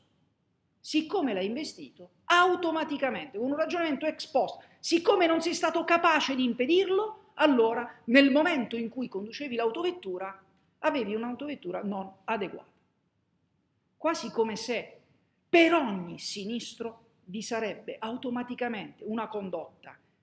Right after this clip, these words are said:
sufficiente, adatta per poter evitare quello che è un dramma, quello che spesso è la concatenazione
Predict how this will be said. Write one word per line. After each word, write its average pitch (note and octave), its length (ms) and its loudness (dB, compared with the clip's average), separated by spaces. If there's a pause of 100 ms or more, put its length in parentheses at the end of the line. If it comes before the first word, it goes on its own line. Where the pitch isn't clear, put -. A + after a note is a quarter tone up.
(200)
sufficiente, - 1000 -4
adatta F#3+ 760 -4
per D4+ 160 -6
poter B3+ 280 -6
evitare F3+ 600 -4 (360)
quello G3 320 -6
che F#3+ 140 -8
è G3 240 -8
un C#4 160 4
dramma, A3 440 -2 (260)
quello F#4 260 8
che D#4 120 0
spesso - 460 0
è C#4 40 0
la C4 160 -2
concatenazione D#4+ 1200 0